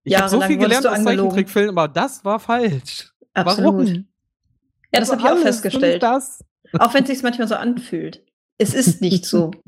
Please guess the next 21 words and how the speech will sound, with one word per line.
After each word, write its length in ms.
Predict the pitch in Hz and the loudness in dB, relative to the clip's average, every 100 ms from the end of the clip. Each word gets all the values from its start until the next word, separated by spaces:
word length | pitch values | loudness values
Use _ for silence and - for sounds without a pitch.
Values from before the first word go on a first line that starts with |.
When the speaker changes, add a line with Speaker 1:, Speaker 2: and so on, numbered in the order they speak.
| - _ | -14 _
Speaker 1:
<laughs> 1000 | 180 - - - _ _ _ _ _ _ | -2 -2 -10 -10 _ _ _ _ _ _
Speaker 2:
Aber 120 | - 233 | -2 0
was 100 | 247 | 0
ich 120 | 269 | -4
erstaunlich 380 | 240 254 294 196 | -2 0 2 2
finde, 220 | 285 277 | 0 -2
und 60 | 247 | 0
die 60 | |
Erfahrung 340 | 220 226 226 214 | -2 0 0 0
habe 140 | 214 | -2
ich 140 | 196 - | -2 -2
auch 160 | 220 | 0
gemacht, 320 | 254 262 - - - - - _ - | 2 2 0 -6 -20 -20 -20 _ 0
man 360 | 214 202 - | 2 0 -4
lernt 500 | - 190 214 269 269 233 | -2 2 4 2 0 0
Dinge, 260 | 262 302 | 0 2
nimmt 260 | 247 247 240 | 0 0 -2
sie 180 | 220 - | -4 0
auf 360 | 214 302 - | 0 0 -4
und 180 | - 208 | -6 -2
dann 280 | 220 220 - | 0 -2 -6